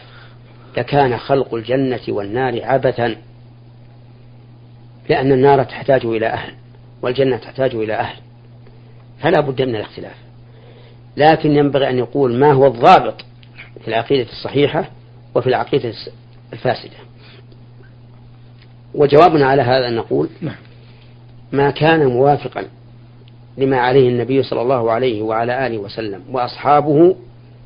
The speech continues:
Speaker 1: فهو عقيدة صحيحة، وما كان مخالفا لهم فهو عقيدة فاسدة.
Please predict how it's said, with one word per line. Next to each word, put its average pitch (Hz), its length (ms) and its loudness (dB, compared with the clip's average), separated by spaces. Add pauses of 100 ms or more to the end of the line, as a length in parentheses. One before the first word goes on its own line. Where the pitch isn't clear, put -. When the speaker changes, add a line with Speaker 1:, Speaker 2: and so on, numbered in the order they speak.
(120)
Speaker 1:
فهو 120 200 0
عقيدة 117 460 -2
صحيحة، - 460 -12 (960)
وما 131 200 -2
كان 156 280 4
مخالفا 151 460 4
لهم 160 360 0 (720)
فهو 117 200 -2
عقيدة 110 460 -6
فاسدة. - 420 -14